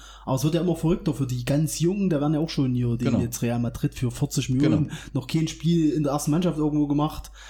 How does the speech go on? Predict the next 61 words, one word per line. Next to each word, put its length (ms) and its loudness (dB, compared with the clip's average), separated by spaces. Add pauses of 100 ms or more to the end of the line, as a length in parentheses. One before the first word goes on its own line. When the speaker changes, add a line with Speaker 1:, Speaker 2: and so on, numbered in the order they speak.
(260)
Speaker 1:
Und 520 -4
deswegen, 440 0
ich 140 0
denke 220 0
schon, 200 2
dass 140 0
das 140 -2
irgendwann 320 -2
mal 100 -4
zusammenbricht, 840 -8
das 420 -6 (180)
System. 540 -8 (580)
Auf 80 -14
der 120 -4
anderen 160 -2
Seite 180 -6
sag 160 -6
ich 80 -6
mir, 160 -2
na 100 -4
gut, 220 -2
in 80 0
Italien, 480 -2
die 180 -2
holen 200 -2
sich 140 -2
auch 160 0
alle 160 0
die 140 -2
Investoren 520 -2
rein 500 0 (1080)
und 600 -4 (1160)
gehen 140 0
dann 120 0
auch 100 -2
groß 220 -2
shoppen. 420 -4
Und 200 -2
dann 140 -2
sind 120 -2
die 80 0
Investoren 520 -2
weg 240 -2
und 140 0
dann 140 -2
steht 160 0
der 80 0
nächste 240 0
Investor 440 0
da. 140 0
Also 200 -2
so 80 0
richtig 240 2
kaputt 280 -2
gegangen 260 0
ist 60 0
ja 80 0
dort 160 -2
auch 80 0
noch 160 2
keiner 300 -2